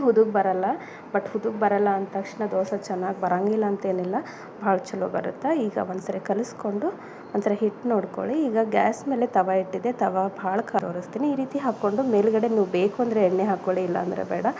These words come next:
ನಾನಿಲ್ಲಿ ಒಂದು ಸ್ವಲ್ಪ ಎಣ್ಣೆ ಹಾಕ್ಕೊಂಡು ಮೀಡಿಯಮ್ ಫ್ಲೇಮ್ ಒಳಗೆ ಈ ರೀತಿ ಬೇಯಿಸ್ಕೋಬೇಕಾಗತ್ತೆ. ಒಂದು ಸ್ವಲ್ಪ ಕ್ರ್ಯಾಕ್ ಅನ್ನಿಸ್ಬೋದು, but ಕ್ರ್ಯಾಕ್ ಆದರೆ ದೋಸೆ ಎದ್ದು ಬರಲ್ಲ ಅಂತೇನೆಲ್ಲ, ಪರ್ಫೆಕ್ಟಾಗಿ ಎದ್ದು ಬರುತ್ತೆ. ತೋರಿಸ್ತಿದ್ದೀನಿ ನೋಡಿ, ಈ ರೀತಿ ಮೀಡಿಯಮ್ ಫ್ಲೇಮ್ ಒಳಗೆ ನೀವು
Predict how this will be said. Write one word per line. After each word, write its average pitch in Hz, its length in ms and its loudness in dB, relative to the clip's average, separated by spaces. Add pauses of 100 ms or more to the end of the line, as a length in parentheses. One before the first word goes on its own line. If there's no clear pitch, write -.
(440)
ನಾನಿಲ್ಲಿ 269 320 10
ಒಂದು 214 140 -2
ಸ್ವಲ್ಪ 226 220 6 (160)
ಎಣ್ಣೆ 202 240 6
ಹಾಕ್ಕೊಂಡು 196 400 2 (400)
ಮೀಡಿಯಮ್ 269 400 6
ಫ್ಲೇಮ್ 208 260 6
ಒಳಗೆ 202 300 2
ಈ - 100 2
ರೀತಿ 185 160 0 (120)
ಬೇಯಿಸ್ಕೋಬೇಕಾಗತ್ತೆ. 180 960 -2 (120)
ಒಂದು 277 180 -2
ಸ್ವಲ್ಪ 247 260 2 (160)
ಕ್ರ್ಯಾಕ್ 226 380 6
ಅನ್ನಿಸ್ಬೋದು, 220 540 -2 (100)
but 202 120 2 (120)
ಕ್ರ್ಯಾಕ್ 196 340 4
ಆದರೆ 202 180 0 (100)
ದೋಸೆ 190 240 -2 (100)
ಎದ್ದು 180 200 -10
ಬರಲ್ಲ 208 300 6
ಅಂತೇನೆಲ್ಲ, 185 420 2 (140)
ಪರ್ಫೆಕ್ಟಾಗಿ 180 560 0
ಎದ್ದು 170 160 -6
ಬರುತ್ತೆ. 175 260 -4 (100)
ತೋರಿಸ್ತಿದ್ದೀನಿ 185 560 -2
ನೋಡಿ, 196 180 -2 (720)
ಈ 247 80 2
ರೀತಿ 240 260 0 (360)
ಮೀಡಿಯಮ್ 240 380 4
ಫ್ಲೇಮ್ 208 280 2
ಒಳಗೆ 190 300 4
ನೀವು 190 120 6